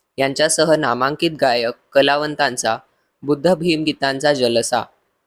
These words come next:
भारतरत्न डॉक्टर बाबासाहेब आंबेडकर लिखित पुस्तके पन्नास टक्के सवलत दरात उपलब्ध केली जाणार आहेत.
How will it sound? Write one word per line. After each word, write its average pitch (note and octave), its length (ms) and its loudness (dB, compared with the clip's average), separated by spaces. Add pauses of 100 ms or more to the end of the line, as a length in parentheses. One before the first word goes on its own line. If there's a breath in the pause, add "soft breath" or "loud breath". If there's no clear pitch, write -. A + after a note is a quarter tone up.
(260)
भारतरत्न C3+ 580 0
डॉक्टर C3+ 320 0
बाबासाहेब B2+ 520 0
आंबेडकर C#3 520 -2
लिखित C3 360 -4 (260)
पुस्तके C3+ 640 -2 (440)
पन्नास D3+ 500 0
टक्के C#3+ 320 -2
सवलत C3+ 420 2
दरात A#2+ 300 2 (120)
उपलब्ध C#3 560 -2
केली B2+ 260 -2
जाणार A#2+ 320 -2
आहेत. - 280 -4